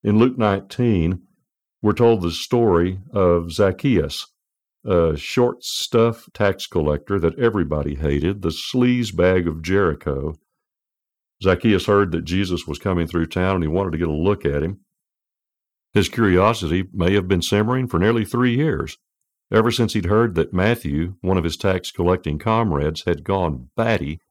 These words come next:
and was quitting his lucrative tax racket to join up with this nowhere-to-lay-his-head Jesus.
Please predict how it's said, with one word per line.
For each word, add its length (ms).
and 140
was 140
quitting 400
his 200
lucrative 540
tax 360
racket 440
to 200
join 260
up 200
with 180
this 260
nowhere-to-lay-his-head 1080
Jesus. 540